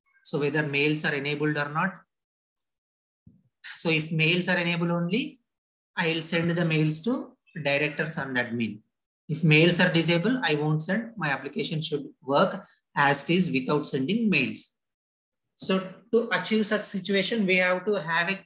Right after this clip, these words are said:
key flag. We have to have a key or flag, whether I can send my application, send a mail or not, whether my application can log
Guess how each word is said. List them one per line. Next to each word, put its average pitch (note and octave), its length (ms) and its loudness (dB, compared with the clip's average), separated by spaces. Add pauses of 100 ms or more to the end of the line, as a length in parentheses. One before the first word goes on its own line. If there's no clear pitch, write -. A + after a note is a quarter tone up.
key G3 360 -2
flag. C3 400 -2 (920)
We D#3 140 -2
have D3 220 -2
to D#3+ 80 0
have C#3+ 180 0
a E3 60 -6
key F3 300 -2
or C#3+ 260 -6 (100)
flag, B2 400 -2 (120)
whether D3 420 -4
I D3 100 -6
can D3 220 -2
send E3+ 420 2
my D3 140 2
application, D3+ 560 -2
send D3+ 320 0
a D3+ 60 0
mail C#3 300 2
or C3 160 0
not, A2+ 220 -6 (840)
whether D#3 280 2
my D3 160 4
application D#3 800 -2 (260)
can D3+ 260 4
log D3+ 460 2